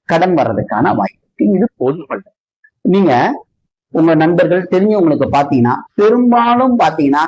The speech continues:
கடன் வர்றதுக்கான காரணம் பாத்தீங்கன்னா, நான்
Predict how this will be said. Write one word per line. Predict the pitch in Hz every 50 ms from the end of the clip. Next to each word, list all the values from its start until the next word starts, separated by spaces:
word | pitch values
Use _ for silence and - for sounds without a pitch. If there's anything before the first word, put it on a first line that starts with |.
| -
கடன் | - 185 180 185 202 269 277 277 262
வர்றதுக்கான | - - 143 147 143 127 127 - - 139 131 120 117 107 104 - -
காரணம் | - 135 139 165 185 185 165 131 113 104 - - - -
பாத்தீங்கன்னா, | 156 165 160 - 139 120 139 175 180
நான் | 156 156 151 147 139